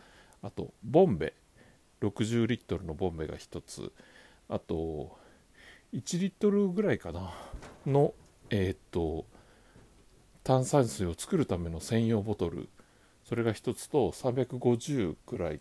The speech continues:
かな。何リットルぐらいだっけ？零点五リットル、五百シーシーですね。五百シーシーぐらいの、あの、ソーダ水を作る、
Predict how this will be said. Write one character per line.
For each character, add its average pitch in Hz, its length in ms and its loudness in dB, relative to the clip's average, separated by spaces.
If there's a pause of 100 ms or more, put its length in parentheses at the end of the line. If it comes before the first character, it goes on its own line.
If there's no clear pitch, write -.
(100)
か - 120 -12
な。 90 360 -8 (920)
何 98 220 -2
リ 110 60 -8
ッ - 40 -14 (320)
ト 98 120 -2
ル 90 100 0
ぐ 95 140 0
ら 80 100 0
い 73 60 -10
だ 71 120 -10
っ - 20 -12 (120)
け？ - 460 -12 (960)
零 160 140 6
点 107 160 4
五 87 100 2
リ 90 80 2
ッ - 20 -2
ト - 120 -12
ル、 - 120 -8
五 113 140 2
百 139 220 2 (120)
シ - 220 -2
ー 147 40 0
シ - 160 -2
ー - 20 0
で - 80 -6
す - 100 -14
ね。 - 80 -16 (440)
五 123 100 2
百 131 160 2
シ 165 180 2
ー 165 40 2
シ 170 240 -2
ー 107 40 0
ぐ 101 140 0
ら 85 140 2
い 82 60 -2
の、 117 280 4 (760)
あ - 80 -6
の、 - 260 -6 (1600)
ソ 107 220 -2
ー 90 40 -8
ダ 98 80 2
水 87 300 -8
を 78 140 -6
作 - 280 -8
る、 - 180 -10